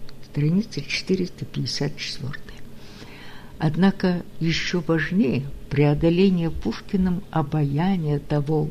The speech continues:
гордого героя-индивидуалиста, апофеоз которому действительно создал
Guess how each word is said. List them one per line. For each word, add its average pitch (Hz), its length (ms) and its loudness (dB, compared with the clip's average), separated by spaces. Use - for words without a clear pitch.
гордого 127 800 0
героя-индивидуалиста, 143 1900 2
апофеоз 131 840 -2
которому 180 720 0
действительно 160 1080 2
создал 127 640 0